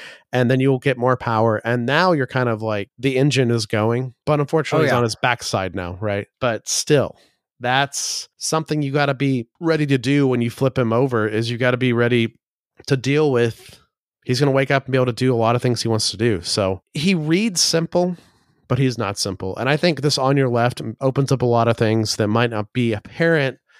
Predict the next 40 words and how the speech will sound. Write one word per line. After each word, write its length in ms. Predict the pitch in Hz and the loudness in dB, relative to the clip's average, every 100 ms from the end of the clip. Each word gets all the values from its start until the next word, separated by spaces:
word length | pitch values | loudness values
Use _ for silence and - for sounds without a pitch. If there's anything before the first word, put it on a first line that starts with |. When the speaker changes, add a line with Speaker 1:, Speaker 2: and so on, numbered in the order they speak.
| _ _ - | _ _ -6
Speaker 1:
just 220 | 151 - | -4 -2
discussing 540 | 143 - 151 151 147 | -2 0 0 0 2
him 120 | 139 131 | 2 4
in 100 | 120 | 2
the 100 | 113 | 2
audio 300 | 107 123 110 | 2 2 2
format, 500 | - 113 107 90 - | 0 0 0 -4 -4
you 80 | 104 | -2
know, 140 | 107 | -2
and 160 | 117 117 | 0 2
a 40 | |
lot 120 | 117 | 2
of 60 | 117 | 2
it's 100 | 110 | 0
just 140 | 113 | -2
getting 180 | - 120 | 0 0
him 60 | 113 | 0
to 60 | 98 | -2
the 60 | |
table 420 | - 117 104 107 | -2 0 2 0
and 120 | 104 104 | -2 -4
seeing 460 | - 131 117 107 - | -2 0 -2 -4 -6
what 180 | 127 151 | -2 0
it's 180 | 147 - | 0 -2
like 400 | 117 139 165 - | 0 0 0 -2
when 240 | 123 117 | 0 0
a 160 | 120 113 | -2 -4
character 360 | - 127 123 127 | 0 0 0 -4
can 200 | 123 110 | -4 -2
get 180 | 123 - | -4 -2
a 420 | 113 117 113 110 - _ | -2 0 0 -2 -6 _
break 400 | 113 117 127 139 | -10 -2 0 0
the 120 | - 127 | -2 0
game, 580 | 131 135 127 123 117 - _ - | 2 2 2 2 -2 -8 _ -2
get 120 | 127 | 0
a 80 | 120 | 0
free 240 | - 131 | 2 2
move, 580 | 127 120 117 101 - - _ - | 4 2 2 0 -8 -18 _ -4
you 80 | 104 | 0
know, 260 | 104 104 | 2 2